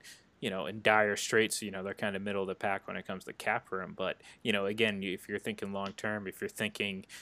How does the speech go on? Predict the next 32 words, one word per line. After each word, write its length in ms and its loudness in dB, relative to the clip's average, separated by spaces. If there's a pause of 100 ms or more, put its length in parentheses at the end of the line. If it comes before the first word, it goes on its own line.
(120)
the 160 4
anti-Chiarelli, 1700 4
<laughs> 0 -
you 120 6
know, 120 4
way 260 6
of 100 2
thinking, 500 2
then 220 4
you 260 2
actually 380 2
wanna 340 0
see, 320 -2
okay, 420 2 (320)
we 60 -2
need 140 4
to 100 4
set 240 4
ourselves 460 2
up, 280 6 (280)
uh, 260 0
down 220 6
the 120 -2
road 360 4
'cause 160 -2
we're 140 0
gonna 160 -2
have 180 -4
to 80 -6
make, 400 -6
you 60 -10
know, 200 -8